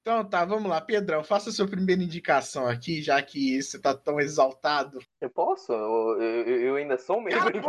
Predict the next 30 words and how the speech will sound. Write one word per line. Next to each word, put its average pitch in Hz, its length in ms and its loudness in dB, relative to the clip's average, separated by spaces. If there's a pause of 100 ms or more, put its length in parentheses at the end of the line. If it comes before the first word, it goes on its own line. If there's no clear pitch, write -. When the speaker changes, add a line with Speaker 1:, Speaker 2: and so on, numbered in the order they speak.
(120)
Speaker 2:
importante - 240 -4
Speaker 1:
fala 277 300 2
Speaker 2:
desse 277 60 -2
Speaker 1:
logo, 214 420 0
que 220 100 -4
a 208 40 0
gente 202 180 -2
já 226 120 2
tá, 247 320 0
já 214 120 -4
tá 226 140 -2
no 247 80 -6
relógio, 202 540 0
ó, 185 80 -8 (260)
já 175 80 0
tá 214 140 -4
rolando. 233 500 0 (360)
Speaker 2:
<laughs> - 600 -2 (1500)
Rafa, 143 300 4
se - 80 -10
estressa - 420 -2
muito 120 240 -4
fácil. 117 220 2 (280)
Enfim, 165 280 -2
gente, 180 500 -2 (140)
eu 185 100 2
joguei 185 260 0
Destroy 165 380 0
All 160 180 2
Humans. 113 400 -4